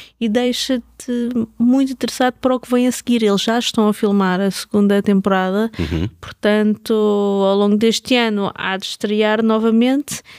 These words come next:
Speaker 1: e vem com personagens novas. Acho que vai entrar a Gwendolyn, o Chrissy
Speaker 2: A, a
Speaker 1: vai
Speaker 2: senhora do, a, a senhora grande do, do Game of
Speaker 1: do
Speaker 2: Thrones.
Speaker 1: Game of Thrones.
Speaker 2: Uhum.
Speaker 1: Ela, agora ela tá farta de aparecer agora em séries. Vai entrar aqui para o,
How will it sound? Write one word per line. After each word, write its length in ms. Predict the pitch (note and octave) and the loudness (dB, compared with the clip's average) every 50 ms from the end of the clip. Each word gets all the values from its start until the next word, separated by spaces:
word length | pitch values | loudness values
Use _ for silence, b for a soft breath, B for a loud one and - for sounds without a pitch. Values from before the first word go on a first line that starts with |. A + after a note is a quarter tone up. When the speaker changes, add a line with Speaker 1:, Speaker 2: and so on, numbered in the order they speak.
| B B B B B B B B _ _ - | B B B B B B B B _ _ -4
Speaker 1:
e 220 | - A3 G#3+ G#3 | 0 0 2 2
vem 180 | G3 G3+ G3 F#3+ | 2 2 0 0
com 220 | G3 - F#3+ F#3+ | 0 0 0 0
personagens 460 | F#3 - - A3 F#3 F#3 F#3+ F#3+ - - | 0 -2 -2 -2 0 0 0 -2 -2 0
novas. 340 | G#3+ G#3+ B3 C4 C4+ B3+ | 0 0 0 0 2 2
Acho 180 | A#3+ A3 G3+ - | 2 0 0 -2
que 60 | - | -2
vai 160 | - F3+ F3+ | -2 0 0
entrar 380 | F#3+ G3 G3 - G#3 G3+ G3 F#3 | 0 0 0 0 0 0 0 0
a 160 | - - G#3 | 0 0 -2
Gwendolyn, 920 | G#3 G3 G#3+ G#3 G#3+ G#3+ G#3+ G3+ G#3+ G#3 G#3 G#3 G#3 G#3 G#3 G3+ G3 G3+ - - _ _ _ _ _ - - - - G3 - | 0 2 2 2 4 4 2 2 0 2 2 2 2 4 2 2 0 -2 -6 -10 _ _ _ _ _ -20 -14 -10 -10 -10 -8
o 80 | - G3+ | -10 -8
Chrissy 420 | - - G#3+ A3+ G#3+ - - G#3+ | -4 0 0 0 0 0 -2 -2
Speaker 2:
A, 40 | G3 | 0
a 20 | |
Speaker 1:
vai 280 | G3 G3+ G3+ G3+ G3 G3 | 0 0 0 0 0 0
Speaker 2:
senhora 320 | G3 G3 G3 F#3+ F#3+ F3+ | 0 0 0 0 0 0
do, 220 | - E2+ F2 D#2+ C2+ | 0 0 -2 -2 -2
a, 220 | D#2+ D#2 D2+ - - | -4 -6 -6 -6 -8
a 20 | - | -6
senhora 240 | - - F2+ E2 | -4 -2 -2 -2
grande 260 | D#2+ E2+ E2+ E2+ E2 D#2 | -2 -2 -2 -2 -2 -2
do, 240 | D2+ D#2 D2+ D2+ | -2 -4 -4 -4
do 180 | D2+ D2 D#2 D#2 | -2 -2 -2 -2
Game 180 | D2 E2 D#2 D#2+ | -2 -2 -2 -2
of 80 | D#2 - | -2 -2
Speaker 1:
do 20 | |
Speaker 2:
Thrones. 280 | - - F2+ F2+ F2+ - | 0 0 2 2 2 2
Speaker 1:
Game 120 | F3+ F#3 F#3 | 0 0 -2
of 80 | - | -2
Thrones. 320 | - - F#3+ F3 F3+ F#3+ - | -2 -4 -2 -2 -2 0 0
Speaker 2:
Uhum. 280 | F#3 F#3 G3 F3 D#3 D#3+ | 0 0 0 0 0 0
Speaker 1:
Ela, 520 | F#3+ G#3 G3+ G#3 G3+ G3 G3 F#3+ F#3 E3+ - E4 F4 | 0 0 0 0 0 2 2 2 0 0 0 -2 -2
agora 260 | A3 F3 D#3 D3+ D#3 D#3+ | -2 -2 -2 -2 0 0
ela 240 | D#3 D3 D#3+ F3+ | -2 -2 -2 -2
tá 140 | F#3 - F#3+ | -2 -2 -4
farta 300 | - - G3 G3+ G#3 G3+ | -2 -2 -2 -2 -2 -2
de 80 | G3 G#3+ | -2 -4
aparecer 420 | A3+ - A3 G#3+ - - G#3+ G#3 | -2 -2 -4 -4 -2 -2 -2 0
agora 240 | G3+ F#3+ F#3 F#3 G3+ | 0 0 2 2 0
em 40 | A3 | 0
séries. 440 | - - A3+ G3 F#3+ F#3+ F#3 - - B B B B B B B B B - - _ _ _ _ _ _ _ - | 0 -2 -2 -2 -2 -2 -4 -6 -8 B B B B B B B B B -20 -20 _ _ _ _ _ _ _ -4
Vai 260 | A3 G#3 G#3+ F#3+ F#3 | 0 0 0 0 0
entrar 420 | F#3 F#3+ - F#3+ F3+ D#3 D#3 D#3+ F3 | 0 -2 -2 0 0 0 0 0 0
aqui 260 | G3 G3+ - - G3+ | -2 -2 -4 -6 -8
para 200 | F#3+ - - F#3+ | -6 -2 -2 0
o, 880 | F#3 F3+ F3 F3 E3+ E3+ E3 E3 D#3+ D#3 D#3 D#3 D#3 D#3+ D3+ E3+ F#3+ | 0 0 0 0 0 0 0 0 0 0 0 0 -2 -2 -2 -4 -6